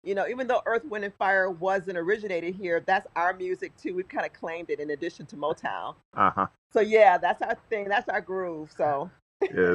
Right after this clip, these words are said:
Speaker 2: so we're,
Speaker 1: <laughs>
Speaker 2: I'm not sure that, uh, y-, I don't know if you've ever heard of them. They're also very Detroit-based, but there's another group,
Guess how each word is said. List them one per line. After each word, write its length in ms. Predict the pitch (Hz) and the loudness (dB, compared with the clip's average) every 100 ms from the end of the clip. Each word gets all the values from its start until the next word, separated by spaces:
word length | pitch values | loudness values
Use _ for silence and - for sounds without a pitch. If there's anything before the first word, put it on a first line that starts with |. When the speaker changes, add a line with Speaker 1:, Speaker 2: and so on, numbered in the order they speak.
| 90 | 4
Speaker 2:
so 200 | 98 87 | 4 4
we're, 260 | 98 95 90 | 4 4 2
Speaker 1:
<laughs> 60 | |
Speaker 2:
I'm 120 | 90 117 | 0 0
not 200 | 131 113 | 0 -2
sure 280 | - 123 110 | -6 -4 -4
that, 200 | 95 85 95 | -6 -8 -8
uh, 260 | 90 85 78 76 | -6 -6 -8 -12
y-, 200 | 104 104 _ - | -12 -12 _ -4
I 80 | 110 | 0
don't 120 | 113 | 4
know 100 | 107 | 4
if 100 | 95 | 2
you've 140 | 98 | -2
ever 240 | 92 95 85 | 0 0 2
heard 200 | 98 92 | 2 2
of 100 | 87 | -8
them. 120 | 90 | -6
They're 160 | 90 | -2
also 240 | 92 87 95 | -2 -4 -6
very 260 | 85 87 | -6 -6
Detroit-based, 680 | 80 78 - 90 71 85 82 - | -6 -12 -6 -6 -4 -10 -10 -12
but 100 | 85 | -12
there's 180 | 87 | -12
another 320 | 87 85 90 85 | -10 -10 -8 -10
group, 360 | 80 85 85 | -16 -18 -18